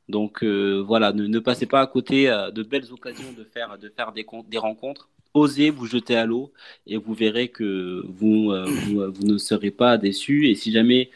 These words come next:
bah, vous arrivez, euh, grâce à, à ce podcast, à avoir des interactions, même si c'est pas forcément, euh, l'amour de votre vie, n'hésitez pas aussi à nous faire des retours directement, euh, via le site. Ça nous fera, euh, ça nous fera également, euh, très plaisir de le savoir.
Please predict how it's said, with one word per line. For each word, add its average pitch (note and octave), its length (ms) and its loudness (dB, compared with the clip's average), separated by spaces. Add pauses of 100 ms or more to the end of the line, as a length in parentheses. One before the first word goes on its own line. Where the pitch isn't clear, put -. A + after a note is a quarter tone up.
(340)
bah, G#2 120 6
vous A#2+ 280 2
arrivez, B2 500 2
euh, G2+ 160 -4
grâce A#2+ 360 -6
à, G2+ 140 -8
à G#2+ 60 -10
ce A2 140 -16
podcast, A#2 560 -8
à G2 100 -8
avoir A2+ 260 -10
des G#2 140 -14
interactions, A2+ 720 -6
même G2 160 -6
si - 140 -20
c'est - 80 -20
pas G#2+ 160 -14
forcément, G#2+ 500 -6
euh, F2+ 80 -10
l'amour G#2+ 320 -4
de G2+ 80 -8
votre G2 220 -10
vie, A2 180 -14 (420)
n'hésitez G#2 360 -4
pas B2 100 0
aussi A2 300 0
à G#2 80 4
nous G2 100 -2
faire G#2 240 0
des G#2 80 0
retours G2 340 -6
directement, G2 680 -2
euh, - 20 -2
via F#2+ 240 0
le F#2+ 100 -4
site. - 400 -10 (400)
Ça F#2 80 -6
nous F#2+ 120 -2
fera, G2 360 0
euh, E2+ 380 -4
ça - 160 -12
nous F2+ 140 -6
fera F#2+ 240 2
également, F#2+ 480 2
euh, F2 80 -2
très - 200 -4
plaisir G#2 460 -2 (220)
de F#2 40 -6
le E2+ 60 -10
savoir. E2+ 420 -6